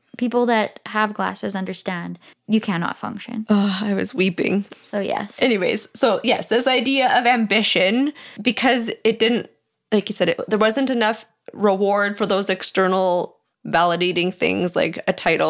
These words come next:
Speaker 2: or a
Speaker 1: Yes.
Speaker 2: pay increase, whatever. You weren't driven by those things
Speaker 1: No.
Speaker 2: inherently. And so you're, like I said, you're, you're just leading the way.
Speaker 1: Mm-hmm.
Speaker 2: Where some of us, i e me, bought into that or found enough success in that or found enough, I don't know what the word is. Like, there's been enough reward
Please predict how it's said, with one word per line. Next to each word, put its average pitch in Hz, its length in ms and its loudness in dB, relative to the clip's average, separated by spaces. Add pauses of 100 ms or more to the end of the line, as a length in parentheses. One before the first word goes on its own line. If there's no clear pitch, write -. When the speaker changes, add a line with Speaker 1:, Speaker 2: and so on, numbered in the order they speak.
(140)
Speaker 2:
or 156 440 -2 (240)
a - 180 0 (160)
Speaker 1:
Yes. 202 260 2
Speaker 2:
pay 185 160 2
increase, - 560 -2
whatever. 170 220 2 (260)
You 196 220 0
weren't 202 240 0
driven 196 300 0
by 180 160 2
those 160 260 -2
things - 320 -6
Speaker 1:
No. 202 300 2
Speaker 2:
inherently. 180 680 0 (280)
And 196 100 -4
so - 100 -4
you're, 190 280 2
like 196 120 -2
I 208 40 -14
said, 202 180 -2
you're, 170 120 -2 (100)
you're 196 80 0
just 202 200 -4
leading 202 280 0
the 226 80 0
way. 269 340 -2 (240)
Speaker 1:
Mm-hmm. 208 100 0
Speaker 2:
Where 208 100 2
some 440 200 0
of 233 120 0
us, 233 300 0 (120)
i - 180 4
e 214 100 0
me, 294 380 0 (220)
bought 233 160 6
into 359 220 0
that 220 140 4
or 214 100 0
found 196 200 0
enough 202 200 0
success 302 420 0
in 208 80 0
that 226 240 2
or 214 60 -2
found 202 260 0
enough, 185 360 -2 (140)
I - 40 -14
don't 208 80 -6
know 208 40 -2
what 175 120 -6
the 170 80 -4
word 156 240 -2
is. 151 120 -4
Like, 175 80 -2
there's 202 160 0
been 226 140 0
enough 220 260 0
reward 175 480 0